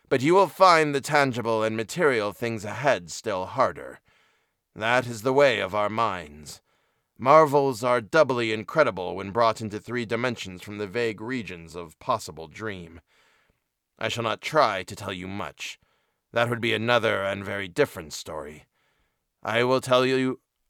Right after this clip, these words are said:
I will tell only what you absolutely have to know." Carter,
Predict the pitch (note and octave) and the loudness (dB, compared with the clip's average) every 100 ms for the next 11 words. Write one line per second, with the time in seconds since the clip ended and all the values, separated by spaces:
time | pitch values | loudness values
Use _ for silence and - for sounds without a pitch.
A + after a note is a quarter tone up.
0 | _ - A#2 C3 C3 B2 B2+ A#2 A#2 D3+ | _ 0 4 4 2 -2 2 2 4 2
1 | C#3+ A2+ F#2+ F2+ F#2+ - G#2+ - A2 G#2+ | 2 0 -8 -8 -10 -8 -10 -4 -4 -4
2 | - A2 B2 B2+ E2+ E2+ D#2 G2 D#2+ C#2+ | -8 -6 -4 -6 -6 -12 -8 -8 -8 -12
3 | - - F2+ F#2 C2+ C2 - _ _ _ | -14 -12 -8 -8 -8 -12 -20 _ _ _
4 | _ _ _ _ _ _ _ _ _ _ | _ _ _ _ _ _ _ _ _ _
5 | _ _ _ _ _ _ _ _ _ _ | _ _ _ _ _ _ _ _ _ _
6 | _ - E3+ C#3 G#2+ | _ 4 6 8 4